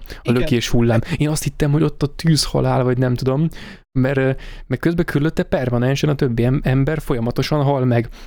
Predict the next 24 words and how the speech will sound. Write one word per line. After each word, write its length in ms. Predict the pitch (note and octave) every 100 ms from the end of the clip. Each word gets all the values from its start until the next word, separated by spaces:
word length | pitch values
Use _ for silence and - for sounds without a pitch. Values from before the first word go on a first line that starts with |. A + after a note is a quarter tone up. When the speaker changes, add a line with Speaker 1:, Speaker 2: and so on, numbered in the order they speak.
| -
Speaker 2:
A 80 | C3
legváratlanabbnak 1080 | D#3+ C3 C3+ B2 A#2 - B2 A2+ A#2+ B2 -
szánt, 480 | - A2+ A2+ C3
egyébként 340 | C#3 A#2 - A#2+
a 40 |
másodiknál 560 | A#2 B2 A#2+ B2 B2+ B2
már 140 | B2
unalmas 400 | C3 A#2+ A#2 A#2+
pillanatokban, 680 | - C3 C3 B2 C3+ D3 D#3+
így, 180 | D3 -
így 100 | D3+
meghalnak 600 | C3+ - A2+ A#2+ D#3 E3
random 460 | B2 A#2 B2 F3+
az 140 | D3+ A#2+
emberek. 400 | A#2 B2+ F#3 F#3+
Speaker 1:
Igen, 200 | G#3 F3
de 100 | F#3+
elő-, 200 | G3 B3
előtte 400 | G#3 F#3+ A3+ -
egy 80 | E3
szexista 480 | - F3+ - F3 D#3+
beszólásuk 640 | D#3+ - E3+ D#3 - D3
mindig 400 | D3+ D#3 D#3 D3+
van. 300 | D3+ C#3 A#2+